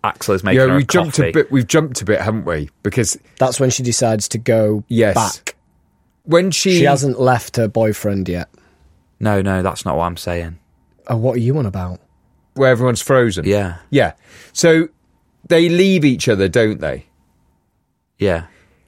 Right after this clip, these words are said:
Speaker 2: And so there's a gap where she thinks she's never gonna see him again.
Speaker 1: Yeah.
Speaker 2: And then she's working in the bookshop.
Speaker 1: And she sees him.
Speaker 2: And he comes in.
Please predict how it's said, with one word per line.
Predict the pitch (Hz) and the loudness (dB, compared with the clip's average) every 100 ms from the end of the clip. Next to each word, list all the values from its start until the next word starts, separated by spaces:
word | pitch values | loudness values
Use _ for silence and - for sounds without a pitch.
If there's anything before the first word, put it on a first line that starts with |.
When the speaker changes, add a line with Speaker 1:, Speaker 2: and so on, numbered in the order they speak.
| _ _ _ | _ _ _
Speaker 2:
And | 123 123 | -2 0
so | 107 147 | 2 2
there's | 120 120 | 2 2
a | 131 | 0
gap | 101 147 110 - | 0 0 -2 -2
where | 117 | -2
she | 120 127 | 0 -2
thinks | 131 104 | -2 -4
she's | 117 101 | -4 0
never | 113 104 | 0 0
gonna | 107 101 | 0 -2
see | - 117 | 0 0
him | 104 87 | 2 0
again. | 76 76 69 _ _ _ _ _ _ _ _ _ | -2 -4 -6 _ _ _ _ _ _ _ _ _
Speaker 1:
Yeah. | 104 87 - - _ _ _ _ | 0 0 -2 -14 _ _ _ _
Speaker 2:
And | 131 139 | 0 2
then | 143 135 131 - _ _ | 4 2 0 -6 _ _
she's | - - 180 139 | -6 0 2 4
working | 160 156 156 | 6 4 4
in | 143 | 2
the | 123 | 2
bookshop. | 110 143 - - - - - | 2 2 0 -4 -4 -4 -8
Speaker 1:
And | - 95 | -6 -6
she | 92 | -6
sees | - 85 80 | -4 -2 -2
him. | 78 | -2
Speaker 2:
And | 123 123 | -2 0
he | 120 143 | 2 2
comes | - 135 117 98 | 2 2 2 2
in. | 120 78 76 | 2 0 -8